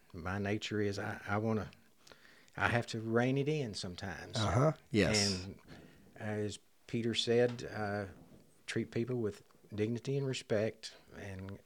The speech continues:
Speaker 1: always be ready to give them a defense for the hope that's within me. But
Speaker 2: Absolutely.
Speaker 1: but with dignity and respect.
Speaker 2: Absolutely. Yeah.
Speaker 1: Gentleness and respect, he said.
Speaker 2: Yeah, 'cause, I mean, how it began, or, you know, the when and the how of how it began, and also how it's gonna end.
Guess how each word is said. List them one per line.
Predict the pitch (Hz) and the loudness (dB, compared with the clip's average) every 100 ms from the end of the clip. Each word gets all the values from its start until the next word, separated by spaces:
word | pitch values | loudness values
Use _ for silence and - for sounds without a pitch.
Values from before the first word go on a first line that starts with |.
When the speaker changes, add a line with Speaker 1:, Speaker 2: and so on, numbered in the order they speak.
| - | -8
Speaker 1:
always | 92 104 104 | -4 -2 -2
be | 110 | 2
ready | 110 110 | 4 4
to | 104 | 2
give | 110 110 | 0 0
them | 110 | -2
a | 107 | -4
defense | 107 - 120 104 | -6 -2 -2 -2
for | - 110 | -4 -2
the | 101 101 | -2 0
hope | 113 110 | 0 -2
that's | 101 - | -6 -12
within | 120 127 151 135 | -6 -4 -2 -4
me. | 98 87 101 - | -4 -8 -4 0
But | 104 | 2
Speaker 2:
Absolutely. | 110 104 104 | 0 -2 0
Speaker 1:
but | - 180 - - - - | 4 4 4 -4 -12 -8
with | 117 107 101 | -2 -2 -2
dignity | 95 110 110 104 107 107 98 92 | -2 -2 -4 -10 -12 -12 -16 -18
and | 104 98 | -18 -16
respect. | - - 98 - | -14 -12 -12 -2
Speaker 2:
Absolutely. | 113 113 - - - - - - - | 0 0 -2 -6 -6 -8 -12 -12 2
Yeah. | 104 143 | 6 8
Speaker 1:
Gentleness | - 98 - | 6 0 -4
and | 98 | -4
respect, | 90 - - - | -6 -8 -8 -8
he | - | -12
said. | - | 2
Speaker 2:
Yeah, | 185 156 82 | 6 8 6
'cause, | - 123 | 6 10
I | |
mean, | 110 107 98 - - - - - | 12 12 10 2 -16 -16 -14 8
how | 117 123 | 12 12
it | 117 | 12
began, | 117 104 110 110 110 110 110 107 - | 8 10 10 12 12 12 10 6 2
or, | 135 | 2
you | 110 113 | 8 10
know, | 101 98 | 10 8
the | 95 110 | 6 10
when | 123 123 | 12 12
and | 117 | 12
the | |
how | 110 107 104 | 12 12 12
of | 104 | 12
how | 101 | 10
it | 87 | 10
began, | 92 95 98 98 92 | 8 10 10 8 6
and | 90 | 6
also | 101 - 107 | 6 8 8
how | 104 | 8
it's | - | 10
gonna | 120 | 12
end. | 113 147 76 | 12 12 12